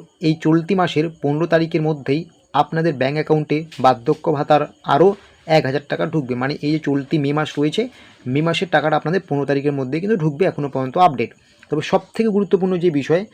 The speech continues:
তবে এই মে মাসে শুধু এক হাজার নয়, দেওয়া হবে দু হাজার টাকা। এই মে মাসে কিন্তু দেওয়া হবে ব্যাঙ্ক অ্যাকাউন্টে সরাসরি দু হাজার টাকা। কাদের কাদের দেওয়া হবে দু হাজার টাকা সেটাই কিন্তু আপনারা এখানে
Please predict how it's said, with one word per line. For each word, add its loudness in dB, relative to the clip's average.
তবে 6
এই 4
মে 2
মাসে 0
শুধু -4
এক -2
হাজার 0
নয়, -2
দেওয়া 0
হবে -2
দু -2
হাজার -2
টাকা। -6
এই 0
মে -4
মাসে -6
কিন্তু -2
দেওয়া 2
হবে 2
ব্যাঙ্ক -2
অ্যাকাউন্টে -2
সরাসরি -2
দু -2
হাজার -4
টাকা। -10
কাদের 6
কাদের 2
দেওয়া 4
হবে 0
দু 0
হাজার 0
টাকা 0
সেটাই 2
কিন্তু -2
আপনারা 0
এখানে -4